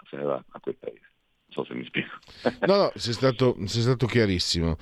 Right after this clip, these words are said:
Speaker 2: Noi allora, eh, ti lasciamo libero ai tuoi impegni, abbiamo terminato lo
Speaker 1: Grazie.
Speaker 2: spazio. Io ringrazio Sergio Luciano, direttore di Economy,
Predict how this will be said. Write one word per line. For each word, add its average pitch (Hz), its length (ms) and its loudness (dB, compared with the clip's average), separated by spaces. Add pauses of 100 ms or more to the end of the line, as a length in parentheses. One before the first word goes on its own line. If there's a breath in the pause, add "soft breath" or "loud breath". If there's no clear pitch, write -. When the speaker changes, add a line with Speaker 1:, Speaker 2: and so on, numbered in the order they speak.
(380 loud breath)
Speaker 2:
Noi 208 160 6
allora, 127 720 4
eh, 113 60 0
ti 123 120 0
lasciamo 170 280 4
libero 190 200 8
ai 180 80 6
tuoi 156 160 4
impegni, 123 400 4
abbiamo 117 240 4
terminato 131 440 2
lo 131 60 8
Speaker 1:
Grazie. - 140 2
Speaker 2:
spazio. 165 600 6
Io 123 420 6
ringrazio 113 880 6
Sergio 117 340 4
Luciano, 123 400 4
direttore 104 380 6
di 107 80 6
Economy, 151 600 6